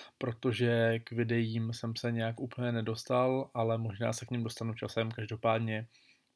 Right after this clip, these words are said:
pro teď bych chtěl zachovat aspoň tuhletu formu a chtěl bych, aby to bylo nějakým způsobem zajímavý. Chtěl bych tady probírat nějaký věci, které se třeba dějou, nějaký aktuálnosti,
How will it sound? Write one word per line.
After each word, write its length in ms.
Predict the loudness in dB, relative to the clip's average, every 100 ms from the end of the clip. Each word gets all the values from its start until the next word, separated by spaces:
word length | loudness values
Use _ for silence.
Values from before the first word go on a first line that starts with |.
| -2
pro 100 | 0
teď 180 | 0 0
bych 320 | 0 -2 -4
chtěl 260 | 0 2
zachovat 460 | 2 -2 2 2 2
aspoň 320 | -6 -4 -6
tuhletu 320 | -2 -2 -2
formu 500 | 0 0 0 -2 -4 -10 -14 0
a 280 | 0 2 -2
chtěl 280 | -2 -2
bych, 220 | 0 0 0
aby 180 | -2
to 100 | -2
bylo 300 | 0 4 4
nějakým 360 | 4 0 0 -4
způsobem 640 | -6 -8 -6 0 0 2
zajímavý. 560 | -2 -2 -2 -2 -2 -6 -12 -16 -16
Chtěl 200 | -4 0
bych 160 | 0 0
tady 220 | 0 -2
probírat 680 | 0 -2 2 2 2 0 -6 -2
nějaký 440 | 2 2 0 -4
věci, 400 | -2 -2 2 0
které 260 | 2 -2 -2
se 100 | -8
třeba 220 | 0 2
dějou, 400 | 2 2 2 2
nějaký 320 | 2 -2 -4
aktuálnosti, 880 | -6 2 4 4 0 -4 -4 -4 -4